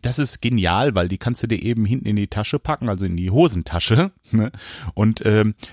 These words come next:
wenn dir die Füße zu warm werden vom Barfußlaufen, also wenn der, äh, Belag zu schwer wird für mich, dann zieh ich die einfach an und, äh, kann normal weiterlaufen. Ja, ähm,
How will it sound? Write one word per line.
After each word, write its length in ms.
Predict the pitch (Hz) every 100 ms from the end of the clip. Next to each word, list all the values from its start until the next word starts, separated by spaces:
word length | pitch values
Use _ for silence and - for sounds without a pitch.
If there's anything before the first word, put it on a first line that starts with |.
| -
wenn 180 | 107 127
dir 140 | 120
die 80 | 110
Füße 380 | - 131 - 113
zu 200 | - 101
warm 280 | 104 139 135
werden 200 | 131 131
vom 240 | 107 98
Barfußlaufen, 520 | 104 131 113 - 92 90 117
also 240 | 92 90 92
wenn 160 | 92
der, 320 | 92 90 90 -
äh, 180 | 87 90
Belag 440 | 95 98 117 -
zu 160 | - 101
schwer 400 | - 110 135 95
wird 260 | 95 123
für 160 | - 104
mich, 220 | 117 -
dann 160 | 110 101
zieh 160 | 120
ich 120 | 117
die 160 | - 113
einfach 380 | 87 87 101 -
an 140 | 110
und, 200 | 117 104
äh, 200 | - 104 -
kann 200 | 107 98
normal 340 | 92 92 90
weiterlaufen. 640 | 90 95 90 80 80 85 - - - - - - - - - - - _
Ja, 280 | 110 113 82 73 -
ähm, 360 | 120 120 123